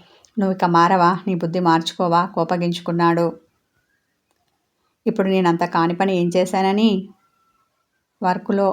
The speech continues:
ఆమెకి డౌట్స్ ఉంటే క్లారిఫై చేస్తున్నాను, అంతే కదా? ఇది కూడా తప్పేనా?" నంగిగా అన్నాడు. "నువ్వేం చేస్తున్నావో నాకు తెలియదనుకున్నావా?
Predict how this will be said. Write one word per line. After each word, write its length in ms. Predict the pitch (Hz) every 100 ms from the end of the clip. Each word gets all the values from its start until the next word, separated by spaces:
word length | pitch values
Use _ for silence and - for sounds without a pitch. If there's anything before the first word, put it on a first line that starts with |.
| -
ఆమెకి 320 | 180 180 175
డౌట్స్ 340 | 165 170 170 202
ఉంటే 200 | 185 185
క్లారిఫై 440 | 185 165 175 185
చేస్తున్నాను, 540 | 175 170 170 175 170 165
అంతే 280 | 165 165 185
కదా? 240 | 180 180 196 180
ఇది 140 | 165
కూడా 200 | 180 180
తప్పేనా?" 480 | 180 170 185 180 185 170
నంగిగా 480 | 165 165 175 180 185
అన్నాడు. 480 | - 170 165 170 175 - - _ _ _ _ _ _ _ _ _ _ _ _ _
"నువ్వేం 300 | 185 185 190
చేస్తున్నావో 640 | 190 196 196 180 170 170 185
నాకు 240 | 175 170
తెలియదనుకున్నావా? 840 | 175 175 180 175 170 170 170 175